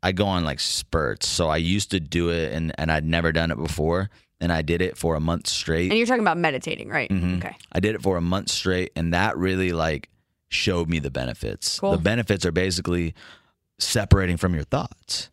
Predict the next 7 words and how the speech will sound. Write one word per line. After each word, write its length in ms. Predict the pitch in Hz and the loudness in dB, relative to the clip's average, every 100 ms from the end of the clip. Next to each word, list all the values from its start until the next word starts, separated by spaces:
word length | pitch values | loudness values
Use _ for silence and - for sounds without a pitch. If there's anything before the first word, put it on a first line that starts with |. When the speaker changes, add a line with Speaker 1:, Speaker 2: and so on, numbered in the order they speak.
| _ | _
Speaker 1:
you 100 | 85 | 2
know, 140 | 87 | 2
so 140 | 95 92 | 2 0
you 300 | 85 98 110 | 2 0 0
can 320 | 98 92 82 - _ _ - | 0 0 -2 -6 _ _ -14
calm 280 | - 80 104 | -4 0 0
down, 420 | 95 87 92 | 2 2 0